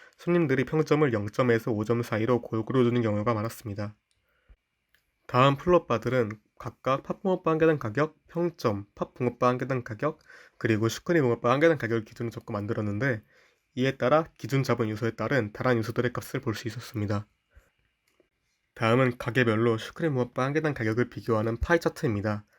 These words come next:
이 차트를 보면은 슈크림 붕어빵 한 개당 가격이 삼백삼십삼 점 삼삼 원인 붕어빵 가게들이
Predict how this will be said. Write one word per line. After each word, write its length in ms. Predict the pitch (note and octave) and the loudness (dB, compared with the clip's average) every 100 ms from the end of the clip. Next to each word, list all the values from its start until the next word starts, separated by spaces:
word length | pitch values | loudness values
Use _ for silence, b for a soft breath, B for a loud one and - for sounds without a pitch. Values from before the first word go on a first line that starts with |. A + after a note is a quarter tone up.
| b b b b b b | b b b b b b
이 120 | C3+ | -2
차트를 360 | E3+ E3+ F3+ D#3+ | 2 2 4 4
보면은 320 | A2+ A2 A#2+ | 4 2 0
슈크림 340 | A#2+ - - D#3 | 0 -6 -4 -2
붕어빵 320 | B2+ - B2+ | -2 -2 -2
한 60 | |
개당 160 | C#3+ C#3+ | 0 -2
가격이 420 | G#2+ G#2 C3 D#3+ | -2 -2 -2 -4
삼백삼십삼 880 | - E3 E3 D#3+ E3 D#3 D3+ E3 D#3+ D#3 _ _ | -6 0 2 2 0 -6 -6 -2 -2 -4 _ _
점 220 | - E3 E3+ | 4 4 4
삼삼 380 | - E3 E3+ | -2 -2 2
원인 220 | D3+ B2+ B2 | 4 4 2
붕어빵 380 | - A2+ A#2+ | -2 -4 -4
가게들이 460 | A2 A2 G#2+ C3+ G#2 | -4 -2 -2 -2 -4